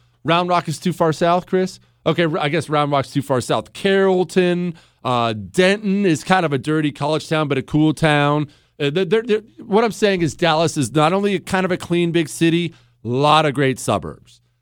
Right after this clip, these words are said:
Now let's go to San Antonio, where I lived in the <laughs> hotel with the family for a while. San Antonio is one of the coolest cities I've ever been in in my entire life. I freaking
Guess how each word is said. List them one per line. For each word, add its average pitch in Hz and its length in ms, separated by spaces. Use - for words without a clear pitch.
Now 160 160
let's 185 220
go 202 300
to 190 180
San 165 320
Antonio, 170 580
where 117 180
I 120 80
lived 123 320
in 120 160
the 113 80
<laughs> - 0
hotel 143 680
with 139 160
the 147 100
family 147 400
for 113 180
a 107 60
while. 90 380
San 175 260
Antonio 165 560
is 107 160
one 123 220
of 143 80
the 151 80
coolest 120 380
cities 107 360
I've 90 280
ever 113 220
been 95 220
in 92 180
in 85 140
my 82 180
entire 80 380
life. 71 360
I 123 440
freaking 110 760